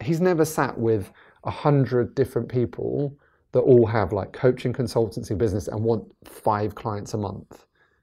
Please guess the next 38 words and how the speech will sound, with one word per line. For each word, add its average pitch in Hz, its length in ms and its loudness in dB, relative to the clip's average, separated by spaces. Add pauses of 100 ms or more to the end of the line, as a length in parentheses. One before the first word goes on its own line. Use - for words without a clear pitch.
(240)
And 113 120 0
he 127 120 4
hasn't 123 300 -2
had - 280 -8
to 127 100 -6
service 110 600 -4
them 123 540 -8 (560)
day 120 300 6
in, 117 160 2
day 107 200 4
out, 107 440 -2
week 113 320 0
after 110 260 -4
week, 104 320 -4
month 107 260 -8
after 107 240 -6
month, 113 280 0
and 104 160 -2
listen 120 400 0
to 110 160 -6
their 113 100 -4
objections. 110 640 -8
So 110 280 -2 (840)
his 127 240 4
information 120 800 2
will 107 220 0
land 110 560 -2 (120)
to 113 180 0
a - 0 -
level. 123 640 0 (460)
Would 120 280 4
it 127 140 2
be, 117 320 2
would 135 200 4
it 135 200 4
be 117 160 -2 (100)
actionable 110 720 -6
to - 200 -10